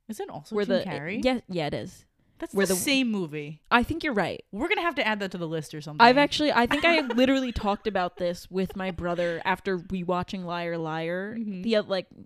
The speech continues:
Speaker 2: this was not that long ago. Like, I
Speaker 1: <laughs>
Speaker 2: swear it was in the last month or two that I realized that those movies are eerily similar.
Speaker 1: We're gonna have to put that on the list.
Speaker 2: That's actually
Speaker 1: I
Speaker 2: a
Speaker 1: don't know
Speaker 2: great
Speaker 1: how it
Speaker 2: point.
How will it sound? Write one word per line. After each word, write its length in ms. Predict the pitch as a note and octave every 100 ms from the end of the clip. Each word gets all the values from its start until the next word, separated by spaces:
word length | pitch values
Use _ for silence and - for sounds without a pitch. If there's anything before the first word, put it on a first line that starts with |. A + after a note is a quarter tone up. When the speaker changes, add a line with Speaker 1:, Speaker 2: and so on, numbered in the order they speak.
| -
Speaker 2:
this 160 | D#4
was 160 | G4 C4+
not 260 | G#3 F#3+ -
that 160 | F3+
long 160 | E3+ E3
ago. 180 | D#3 D#3
Like, 200 | E3+ F3+
I 60 |
Speaker 1:
<laughs> 100 | A3+
Speaker 2:
swear 260 | B3 G3 F#3
it 60 |
was 120 | F3 F#3+
in 80 | F3+
the 60 |
last 280 | E3 D#3+ -
month 260 | D#3+ D#3+ E3
or 80 |
two 340 | D#3 D3+ D3 G3+ _ _ _ -
that 100 | G3+
I 60 | G3
realized 460 | F3+ F#3 F#3 F3 F3+
that 160 | -
those 160 | F#3 F3+
movies 240 | F3+ F3
are 220 | F3 D#3+ _ _ -
eerily 460 | G#3 G3 F#3 F3
similar. 580 | E3+ E3 D3 C3+ A2 F#3+ _ -
Speaker 1:
We're 200 | D4+ A#3+
gonna 200 | A3 F#3+
have 100 | F3
to 80 | E3+
put 120 | E3+
that 80 | D#3+
on 80 | D#3+
the 80 |
list. 260 | D#3 D3+ A3
Speaker 2:
That's 200 | C#4+ -
actually 280 | A#4 - C#4+
Speaker 1:
I 20 |
Speaker 2:
a 60 | A4
Speaker 1:
don't 0 |
know 60 |
Speaker 2:
great 100 | G#3+
Speaker 1:
how 120 | - -
it 20 |
Speaker 2:
point. 180 | -